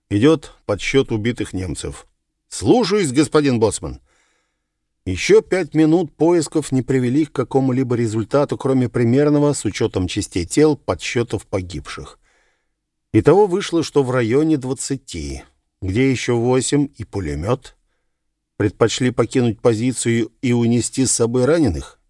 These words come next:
Или же где-то тут прячутся с пулемётом и ждут момента открыть огонь? Пока не будет доказано обратное, следует исходить именно из последнего предположения. И куда делся этот болван Лошкарёв?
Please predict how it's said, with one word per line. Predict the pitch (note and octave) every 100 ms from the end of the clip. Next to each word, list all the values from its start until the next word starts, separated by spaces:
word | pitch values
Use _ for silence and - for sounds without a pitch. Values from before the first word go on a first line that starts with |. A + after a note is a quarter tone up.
| -
Или | A2 A2+
же | G#2 G2+
где-то | G#2+ A2+ G#2
тут | - A#2 -
прячутся | A2+ G#2 - F#2+ G2+
с | -
пулемётом | A#2+ A#2 A#2 F#2+ G2+ G2+
и |
ждут | G2+ G#2 G#2
момента | G#2 G#2 G2+ F2 G2
открыть | - - F#2+
огонь? | G2 G2 F2 C2+ - _ _ _ _ _ _ _
Пока | - - C#3+
не | D3+
будет | B2 D3+ B2+
доказано | A2 A#2+ B2+ C3 A2 A2 G#2+
обратное, | G2+ B2+ C3+ - A#2+ A2
следует | - A2 A#2 A#2+ - -
исходить | A#2+ - G#2 A2 -
именно | A#2+ A#2 A2+ A2+
из | A2
последнего | - F#2 - G#2+ G#2 G#2+
предположения. | G2 G2 - G#2 G2+ F2+ D2 C2 B1+ B1+ - _ _ _ _ _ _ _ _ _ -
И | A#2
куда | - G#2 F2 E2+ E3+
делся | G#2 G2 D3+ - A#2+
этот | A#2+ G#2+
болван | E2 D2+ B2 G#2+ G#2 A2
Лошкарёв? | F2+ G2+ - - A2+ G2+ D#2 -